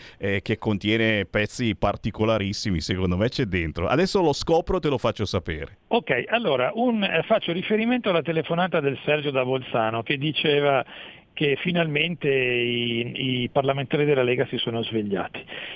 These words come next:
Speaker 2: Io penso che quando tu sei in un governo di maggioranza e sei costretto a chiuderti la bocca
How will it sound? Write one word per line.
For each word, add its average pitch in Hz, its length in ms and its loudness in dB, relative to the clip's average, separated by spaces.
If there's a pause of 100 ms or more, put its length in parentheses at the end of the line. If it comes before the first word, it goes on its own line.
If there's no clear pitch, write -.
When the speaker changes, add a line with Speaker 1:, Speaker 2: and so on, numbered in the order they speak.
(100)
Speaker 2:
Io 254 160 2
penso 135 420 -2
che 135 160 -4
quando 226 400 0
tu 160 160 -2
sei 117 380 2
in 131 80 -2
un 143 80 -2
governo 175 400 2
di 165 100 0
maggioranza 107 840 -2
e 156 260 0
sei 233 240 0
costretto 127 1000 -2
a 147 180 0 (180)
chiuderti 190 580 0
la 139 140 2
bocca 127 580 -2